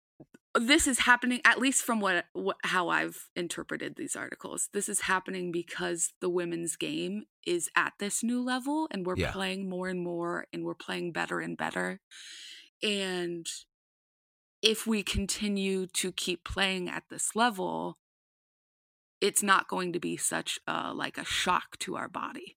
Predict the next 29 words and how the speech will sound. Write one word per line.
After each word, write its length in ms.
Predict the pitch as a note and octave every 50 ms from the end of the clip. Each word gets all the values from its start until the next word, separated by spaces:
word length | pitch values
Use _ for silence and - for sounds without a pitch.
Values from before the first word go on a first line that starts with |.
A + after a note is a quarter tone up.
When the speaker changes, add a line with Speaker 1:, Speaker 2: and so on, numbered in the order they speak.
| _ _
Speaker 1:
I'm 140 | - A#3 A#3+
saying 220 | - C4+ G#3+ -
Speaker 2:
I 20 | C#3
see. 60 | D#3
Speaker 1:
"our" 200 | E3+ F3 F3 E3
as 360 | D3 D#3 F3 F3+ - - - - _ _ _ _ _ _ _ -
all 300 | - G3 F#3+ G3 G3 F3+
womankind, 580 | F#3 F3 F3 E3+ - - F#3 F#3+ F#3 D3+ E3+ -
Speaker 2:
Yeah, 200 | G2 E2 D2 - - - - - _ _
yeah. 160 | - F#2+ - -
Speaker 1:
but, 220 | G3+ F#3+ D#3+ - - -
um, 300 | - G3+ G3+ F#3 F3+ F3
Speaker 2:
The 80 | - G3
collective 680 | F#3+ - G#2 F#2 F2 - - E2+ D2+ C#2 - - - - - _ _ -
Speaker 1:
yeah, 320 | C#4 C#4+ D4+ - - - - - - - - - - -
Speaker 2:
our. 80 | - C4
Yeah. 0 |
Speaker 1:
yeah. 180 | C#4 G#3+ - - - - - - - - - - - -
Um, 720 | B3 A#3+ A3+ A3 G3+ G3 F#3+ F3+ E3+ E3+ E3+ E3+ E3 - _ _ _ _ -
but, 200 | G3+ A#3+ C4 A#3 -
I 100 | C4+ D4
mean, 200 | D4+ D4+ C4+ A3
that 160 | B3+ B3+ -
could 120 | - A#3+ G#3
be 120 | G#3+ F#3+
totally 360 | - A3 G3+ F#3+ F3 F3+ -
off 180 | - D3+ - -
base. 260 | - - - - -
That, 180 | - F#3+ -